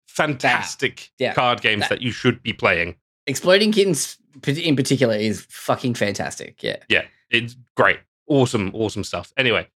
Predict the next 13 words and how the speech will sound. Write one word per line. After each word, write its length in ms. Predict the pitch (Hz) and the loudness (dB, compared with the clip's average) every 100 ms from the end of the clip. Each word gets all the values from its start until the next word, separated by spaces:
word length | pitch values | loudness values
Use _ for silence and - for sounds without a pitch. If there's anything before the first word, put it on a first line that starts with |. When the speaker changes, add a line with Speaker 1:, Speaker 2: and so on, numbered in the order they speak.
| _ - | _ -6
Speaker 1:
so 420 | - 135 127 120 | 2 4 4 2
Poetry 380 | - 185 180 175 | 2 0 2 2
for 120 | 160 | 2
Neanderthals 680 | 135 123 120 123 120 113 123 | 2 2 -2 -2 -2 -2 -2
is 600 | 113 110 107 107 104 101 - _ _ _ 107 | 0 2 2 0 -4 -10 -18 _ _ _ -2
a 500 | 104 101 98 98 - _ _ - | 0 2 0 -2 -6 _ _ -10
straightforward 800 | - 196 196 151 131 127 123 - - | 0 0 0 0 2 2 0 -4 -2
game 380 | 104 104 101 - _ _ - | 0 0 -2 -10 _ _ -8
where 400 | 101 95 92 92 _ _ _ _ _ _ | 0 2 2 0 _ _ _ _ _ _
you 100 | 104 | -2
have 320 | 110 107 101 | 0 0 0
two 160 | - 165 | 0 2
teams, 400 | 160 208 - | 2 0 -4